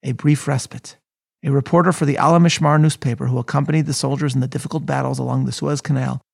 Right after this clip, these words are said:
in the south reported in Hebrew, "Despite the bitter fighting, there is no forgetting that civilian life goes on. On the front line, we discovered an improvised sukkah,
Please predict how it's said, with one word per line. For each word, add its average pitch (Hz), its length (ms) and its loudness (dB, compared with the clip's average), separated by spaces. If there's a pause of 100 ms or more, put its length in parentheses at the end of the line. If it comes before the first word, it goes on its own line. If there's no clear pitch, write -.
(280)
in 147 120 4
the 151 60 6
south 127 400 -2
reported 139 360 -2
in 156 120 6
Hebrew, 120 340 2 (440)
"Despite 135 400 -2
the - 80 0
bitter 160 200 4
fighting, 123 460 0 (300)
there 131 120 -4
is 127 100 -2
no 143 160 4
forgetting 135 460 0
that 127 100 -4
civilian 143 440 0
life 131 200 0
goes 131 200 -2
on. 120 260 -2 (420)
On 143 180 4
the 151 80 4
front - 260 0
line, 123 240 0
we 123 100 -2
discovered 143 480 0
an - 120 0
improvised 139 600 0
sukkah, 113 380 -4